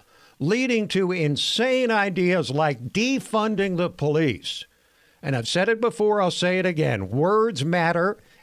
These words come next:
and defund means to deprive of funding. It does not mean to reduce it, as some people on the left are trying to say,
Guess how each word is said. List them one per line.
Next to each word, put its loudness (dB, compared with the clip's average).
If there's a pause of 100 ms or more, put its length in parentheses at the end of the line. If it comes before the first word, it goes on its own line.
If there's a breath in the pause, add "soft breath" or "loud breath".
and -2
defund 0
means 0
to -2
deprive 0
of -2
funding. -2 (240 loud breath)
It -4
does -2
not 0
mean 0
to 0
reduce 0
it, 2
as 0
some -2
people -2
on -2
the -2
left -2
are -2
trying -2
to -2
say, 0